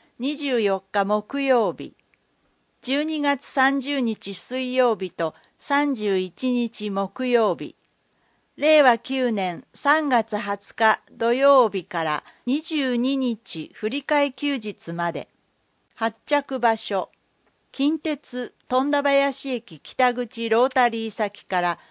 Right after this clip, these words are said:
富田林霊園まで。途中での乗車、降車はできません。運行時間、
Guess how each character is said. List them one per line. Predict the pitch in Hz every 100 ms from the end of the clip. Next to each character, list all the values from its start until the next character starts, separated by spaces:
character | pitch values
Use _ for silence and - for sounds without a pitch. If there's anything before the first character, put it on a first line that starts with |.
| _
富 | - 254 302
田 | 302
林 | 285 277 269 -
霊 | 254 254 247 202
園 | 170 165
ま | 165
で。 | 151 - _ _ _ _ _ _ _ _
途 | - 247
中 | - 302 302
で | 285
の | 262 202 175 _
乗 | 165 240 254 254
車、 | - 214 - _
降 | - 247 240
車 | - 220
は | 214
で | 202 190
き | 208
ま | 196 180
せ | - 170
ん。 | 139 - _ _ _ _ _ _ _ _ _ _ _ -
運 | 294 330
行 | - 294 277
時 | 247 247
間、 | 190 151 -